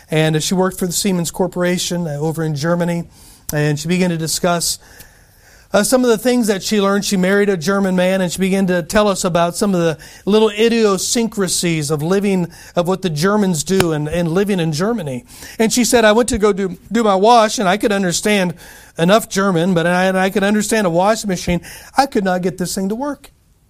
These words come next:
I couldn't get it to work. I tried everything. Nothing worked." And finally, somebody living in those apartments w-, was down by the washing machine, and she goes, "I asked them, 'How does this work?'" And they go, "Ah." And they went around the back of the machine and turned the water on.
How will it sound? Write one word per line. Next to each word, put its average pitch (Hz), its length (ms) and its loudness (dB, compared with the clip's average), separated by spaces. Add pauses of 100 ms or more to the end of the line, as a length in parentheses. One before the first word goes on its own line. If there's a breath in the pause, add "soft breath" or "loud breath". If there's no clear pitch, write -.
(160)
I 247 80 2
couldn't 226 220 0
get 185 100 0
it - 20 0
to 220 80 -6
work. 262 240 -4 (240 loud breath)
I 220 140 2
tried 226 280 2
everything. 247 540 -2 (400 soft breath)
Nothing 233 520 2
worked." 226 280 2
And 170 160 -4
finally, 233 320 0
somebody 202 320 0
living 202 240 0
in 175 160 0
those 165 200 0
apartments 190 520 -2 (320 loud breath)
w-, 185 180 2
was 185 220 -2
down 208 240 0
by 202 80 -2
the 185 80 -4
washing 226 320 0
machine, 196 340 0
and 170 280 -2
she - 100 -10
goes, 175 160 -2
"I 165 120 2
asked 269 240 0
them, 185 180 -6 (360 loud breath)
'How 285 140 2
does 359 220 -2
this 285 180 -4
work?'" 330 260 -2
And 175 140 -2
they 170 60 0
go, 135 340 -4
"Ah." 240 320 -2 (640 loud breath)
And 151 160 -2
they 156 140 0
went 165 220 0
around 196 160 0
the 175 80 -2
back 190 180 0
of 196 60 -12
the 208 60 -4
machine 220 340 -2
and 175 100 -4
turned 233 220 0
the 226 40 2
water 233 380 2
on. 104 220 -12